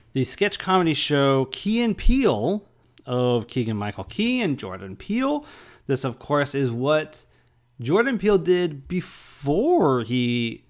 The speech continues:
decided to quit acting and just direct films, and be-, as a result, before Get Out came out. And, and so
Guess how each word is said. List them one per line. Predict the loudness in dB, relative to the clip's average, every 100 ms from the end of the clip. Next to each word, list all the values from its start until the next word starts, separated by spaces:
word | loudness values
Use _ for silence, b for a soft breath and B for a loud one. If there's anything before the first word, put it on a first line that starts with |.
| _ _ _ -12
decided | -6 0 2 2 0 -2 -4
to | -8 -8
quit | -6 -2
acting | -2 -2 -4 -8 -6
and | -6 -4 -4 -4 -6 -8 -10
just | -10 -10 -10
direct | -10 -8 -6 -8 -12 -18 _
films, | -8 -4 -4 -4
and | -6
be-, | -8 -10 -16 _ _ -16
as | -14 -12
a | -14
result, | -14 -10 -10 -10
before | -10 -12 -12 -2 2 2 2 0 -2
Get | -4 -4
Out | -4 -4 -8 b b b b b b b b _ -6
came | -2 -2
out. | -2 -6 -8 -10 -12
And, | -12 -6
and | -2 2 2 2 0
so | -2 2 2 2 0